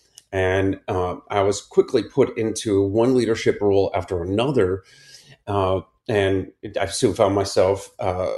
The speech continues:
you know, personal chef to, uh, the three-star admiral, Sixth Fleet, and, and, and thing was, is that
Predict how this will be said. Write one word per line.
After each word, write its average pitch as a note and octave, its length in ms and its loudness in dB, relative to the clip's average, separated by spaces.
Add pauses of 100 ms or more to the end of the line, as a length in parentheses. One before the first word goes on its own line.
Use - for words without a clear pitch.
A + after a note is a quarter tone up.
(340)
you G2+ 100 -4
know, - 140 -8 (340)
personal A2+ 380 0
chef F#2 380 -4
to, F#2 560 -2
uh, F2+ 220 -4
the F2+ 360 -8
three-star G2+ 540 -2
admiral, F#2+ 560 0
Sixth - 320 -4
Fleet, G2 320 0 (640)
and, F#2+ 680 2 (100)
and, F#2+ 260 -2 (160)
and G2 320 -6 (1080)
thing F#3 460 -2
was, C3+ 580 0
is A2 220 -2
that G#2 320 2